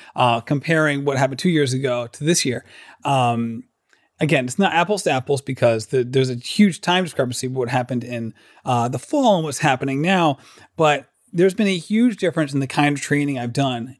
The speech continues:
in that it is so much more aerobically focused. And it was hard at first. It was hard to just work that system. I was, you know, getting, you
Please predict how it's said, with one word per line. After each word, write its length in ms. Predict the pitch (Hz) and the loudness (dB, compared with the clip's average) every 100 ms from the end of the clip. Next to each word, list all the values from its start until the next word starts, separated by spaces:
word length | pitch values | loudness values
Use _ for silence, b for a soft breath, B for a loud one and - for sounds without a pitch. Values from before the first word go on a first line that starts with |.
| - | -4
in 200 | 151 143 | -2 2
that 360 | 143 139 131 b b | 0 0 -4 b b
it 140 | 170 | 0
is 200 | 180 147 143 _ _ _ _ - | 2 2 -2 _ _ _ _ -8
so 440 | - - 196 202 | -6 0 2 4
much 240 | 208 214 - | 2 0 -2
more 400 | 151 135 139 135 | -2 2 2 2
aerobically 640 | 135 127 127 123 123 120 | 0 2 2 2 0 -2
focused. 680 | - 113 - 107 - - - _ _ b b b _ | -2 -4 -4 -8 -8 -10 -16 _ _ b b b _
And 480 | 147 139 131 123 123 _ | -2 0 0 -4 -10 _
it 140 | 175 190 | 0 2
was 160 | 208 | 0
hard 280 | - 151 196 | 0 2 2
at 140 | - | 0
first. 300 | - - - | -12 -14 -10
It 60 | 143 | -4
was 120 | 143 | -4
hard 460 | 127 170 175 180 143 | -4 -2 0 0 -2
to 240 | 135 127 b b b b b b b b b _ | -4 -6 b b b b b b b b b _
just 200 | - 139 | -6 -2
work 260 | 151 175 165 | 2 2 2
that 180 | 160 | -2
system. 680 | - - 202 190 180 170 151 | -2 0 0 2 2 2 0
I 160 | 131 127 | -2 -2
was, 200 | 123 113 | -2 -4
you 140 | 139 | -6
know, 60 | 117 | -6
getting, 400 | 110 123 117 117 | -4 -4 -4 -8
you 300 | - 135 117 | -6 -6 -6